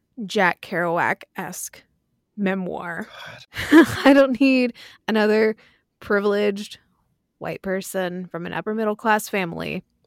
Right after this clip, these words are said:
Speaker 1: talking about their drug adventures in college. No, thank you. But this is a story I'm unfamiliar with, and this is a situation I'm unfamiliar with, and one I haven't lived, and one I haven't heard about. When I first started it, I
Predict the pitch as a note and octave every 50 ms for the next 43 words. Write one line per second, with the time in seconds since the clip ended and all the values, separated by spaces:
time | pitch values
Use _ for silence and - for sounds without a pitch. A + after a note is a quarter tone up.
0 | _ _ _ _ _ _ - F#3 F3 F3+ - F#3+ F#3+ F#3+ F#3 F#3+ F3+ F#3 F#3 F#3
1 | F#3 F3+ - - _ _ _ _ _ _ _ - - G3 F#3+ F#3 - G3+ F#3 F3+
2 | F#3+ F#3+ F3 F#3 G3+ F3 F3+ F#3 - F3 D3 D3+ D#3 D#3+ E3+ F#3 - - - A3
3 | G3 F#3+ - - F3+ D#3+ - - - - - - - - - - - _ _ _
4 | - G3 F#3 F3+ F3+ - D#3+ F3 E3+ - G#2+ G#2+ - - _ _ _ _ _ _
5 | - G3 F#3 F#3+ F#3+ F#3+ B3 D4+ E4 D#4+ D4 - - - - _ - G#3+ G#3 G3
6 | F#3+ G3 G3 - - - G3+ - - - G3+ F#3 F#3 F#3 F#3+ G3+ G#3 - F3 F3
7 | F3 F3+ F#3 F#3 - E3+ F#3+ - - B3 C#4 D#4 E4 D#4+ C#4 A3 F#3+ - - F3
8 | F3+ F#3+ F#3+ F3+ F3 - F#3 F#3+ F#3+ F#3 - G#3 F#3 - G3 G3 G#3+ A#3 A#3+ -
9 | A#3 G3 E3 D#3+ C#3+ C3+ F#3 - F#3 E3+ D#3+ D#3+ D3+ C3+ C#3 B2+ D3 D3+ F3+ F3
10 | - F#3+ F#3+ F#3 F3+ F3 E3 F#3 F#3+ - - A3+ A#3 A#3+ A#3+ A3 - F3 F3+ -
11 | - E3 E3 F#3+ G#3+ - _ _ _ - - - _ _ - - G3+ F#3 F3 E3+
12 | F3+ F3+ - G3+ F#3 E3+ - - F#3 - - A#3 A#3 A#3 G3+ - - - - -
13 | - - _ _ _ _ _ _ - G#3 G3+ G3+ G3+ F#3+ - - F#3 F#3+ F#3+ F#3+
14 | - - - A3 A3 G#3+ - - - - G#3 G#3+ A#3+ A#3 A3 F#3 F3 F3 F3 E3
15 | - - E3 E3+ F3+